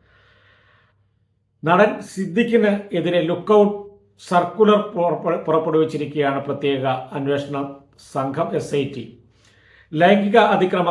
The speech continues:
കേസിൽ ഹൈക്കോടതി മുൻകൂർ ജാമ്യാപേക്ഷ തള്ളിയതിന് പിന്നാലെയാണ് ലുക്കൌട്ട് സർക്കുലർ പുറപ്പെടുവിച്ചത്. നിലവിൽ സിദ്ദിഖിന്റെ മൊബൈൽ ഫോൺ സ്വിച്ച് ഓഫ് ആണ്.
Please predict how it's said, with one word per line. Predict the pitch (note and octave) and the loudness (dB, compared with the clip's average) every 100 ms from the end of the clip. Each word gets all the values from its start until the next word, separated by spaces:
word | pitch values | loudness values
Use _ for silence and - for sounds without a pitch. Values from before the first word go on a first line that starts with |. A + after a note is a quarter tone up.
| - | -2
കേസിൽ | E3 D#3 G3 A#3+ - | 0 0 -4 -8 -6
ഹൈക്കോടതി | E3+ E3+ F3 G3 F#3 F3+ | -2 -2 2 2 2 0
മുൻകൂർ | F3+ G3 G3+ G#3 G3 | -2 4 4 4 4
ജാമ്യാപേക്ഷ | F#3 F3+ F3 F3 - D#3 | 2 2 0 0 -2 -2
തള്ളിയതിന് | E3+ D#3 E3 E3 D#3+ - | 0 0 0 -2 -4 -4
പിന്നാലെയാണ് | D3 D#3 E3 D#3+ D3+ D#3+ F3 - D3+ | -4 -2 2 4 4 2 -2 -4 -4
ലുക്കൌട്ട് | D#3 - F3+ F3+ - | -4 0 0 0 -4
സർക്കുലർ | D#3 - D3 - - - | -4 -4 -4 -4 -6 -8
പുറപ്പെടുവിച്ചത്. | D3+ D3+ D3 C#3 B2+ - A#2 - - _ _ _ _ _ _ _ _ - | 0 2 2 -2 -4 -8 -12 -14 -20 _ _ _ _ _ _ _ _ -4
നിലവിൽ | D#3+ F#3+ G#3+ C4+ - | 0 2 2 0 -6
സിദ്ദിഖിന്റെ | F#3 F#3 F#3+ F#3 E3+ | -2 -2 0 -2 -4
മൊബൈൽ | E3+ F#3 F3+ - | 0 0 0 -2
ഫോൺ | F3+ E3 - | -2 -2 -4
സ്വിച്ച് | D#3+ B2 E3+ E3 | -10 -6 -2 -2
ഓഫ് | E3 E3+ | 2 2
ആണ്. | F3+ | 2